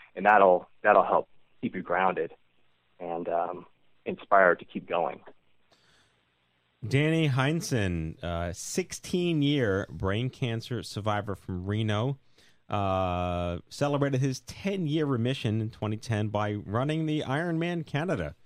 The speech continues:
Speaker 2: No small feat, you know, just, just, just a regular Thursday for all of us. Uh,
Speaker 1: Sure.
Speaker 2: influential speaker, clearly a, a seasoned entrepreneur, podcaster, sales coach, uh, philanthropist, new, um, uh,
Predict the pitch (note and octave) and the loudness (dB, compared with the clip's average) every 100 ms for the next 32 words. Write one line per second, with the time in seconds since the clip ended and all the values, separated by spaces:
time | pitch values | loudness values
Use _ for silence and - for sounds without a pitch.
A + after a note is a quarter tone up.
0 | - _ _ _ _ D3 D#3+ D#3+ D3 A#2+ | -20 _ _ _ _ 0 0 0 0 0
1 | G2 - - E2+ - - - - A2+ A2 | -2 -4 -6 -4 -6 -12 -18 -8 -4 -2
2 | - C#3+ - D#3 - - D#3+ D3 B2+ A2+ | -2 -4 -4 -6 -6 -6 -2 2 2 2
3 | G#2+ - G2 G2 - F2+ E2+ F2+ E2+ E2+ | 0 -2 -2 -2 -2 -4 -2 -4 -4 -6
4 | D#2 E2+ - - _ _ - - - _ | -6 -10 -16 -20 _ _ -20 -20 -20 _
5 | _ - G2 G2 G2 F#2+ - - C#3 D3 | _ -4 -2 0 0 -2 -4 -2 -2 0
6 | D3 C3+ C3 A#2+ - A#2+ A#2 A2 G2+ - | 0 -2 -2 -6 -4 -2 0 -2 -4 -8
7 | C3+ B2+ A#2+ A#2 G#2+ G2+ G2 - F#2+ - | -4 -2 0 0 0 -2 -2 -4 -6 -6
8 | - A#2 A#2 A2 G#2 G2+ G2+ A2+ G#2 G2+ | -4 -2 0 0 -2 -4 -6 -4 0 0
9 | G2+ - G2+ G#2 - G#2+ F#2+ - F#2+ - | -2 -4 -6 -6 -4 -4 -4 -6 -12 -10
10 | F2 - - B2 A#2+ - - F2+ - A2 | -12 -10 -6 -4 -4 -10 -10 -10 -6 -6
11 | A#2 B2 A2+ G#2+ - - - - _ _ | -6 -6 -8 -8 -8 -18 -20 -20 _ _
12 | - B2 D#3 E3 F3 B2+ B2 A#2+ A2+ A2 | 0 2 4 2 0 -2 -2 0 -2 -2
13 | G2+ - _ - A#2 G2+ G2 G2 | -6 -12 _ -14 -8 -6 -6 -6